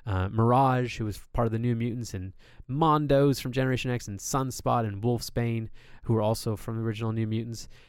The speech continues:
And then the other team kind of had some other new, new, new, uh, younger mutants, um, like Armor, um, who's this great addition from,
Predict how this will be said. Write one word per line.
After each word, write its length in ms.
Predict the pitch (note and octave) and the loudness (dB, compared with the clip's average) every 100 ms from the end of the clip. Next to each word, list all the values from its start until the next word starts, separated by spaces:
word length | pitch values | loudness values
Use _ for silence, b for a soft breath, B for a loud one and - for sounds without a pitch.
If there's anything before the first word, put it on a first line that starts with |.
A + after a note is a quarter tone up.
| B | B
And 140 | - A2+ | -2 0
then 140 | A#2 | 2
the 140 | A#2 C#3+ | 4 6
other 180 | F#3+ | 6
team 420 | - B2 G2+ G2+ A#2+ - | 2 0 -2 -4 -8 -2
kind 200 | C#3+ C3+ | 0 2
of 60 | |
had 200 | B2 B2 | 0 -2
some 220 | - A#2+ | -4 -2
other 380 | A#2+ B2 A#2+ A#2 - | 2 4 4 2 -2
new, 880 | A2 A2 A#2+ C3 C3 B2+ A2 G2 - _ | -4 -2 0 2 4 4 2 -2 -10 _
new, 340 | B2+ C#3 F3+ E3 | 0 6 6 6
new, 500 | D#3+ G#3 F#3 B2 - C3+ | 2 2 2 0 -2 -6
uh, 120 | B2 G2 | 0 2
younger 460 | G#2 E3 C3+ A2 | 4 4 4 2
mutants, 520 | G2 G2+ G2+ F#2+ - - B B B | 2 -4 -6 -12 -14 -18 B B B
um, 320 | G2+ G2+ F#2+ | 0 2 2
like 280 | G2 G2 - - | 0 0 -2 0
Armor, 520 | D3 D3 B2+ G2 F#2+ - B B B | 2 4 2 -2 -4 -10 B B B
um, 340 | G2 F#2+ F2+ F#2+ - | -2 0 -2 -6 -6
who's 220 | A2+ G2+ | -4 -4
this 220 | - G2 | -4 -8
great 340 | - A2 G2+ - | -4 -2 -2 -4
addition 500 | A2+ F#2 G2+ - F#2 | -8 -4 -4 -4 -10
from, 400 | - - G2 F2+ | -12 -6 -4 -2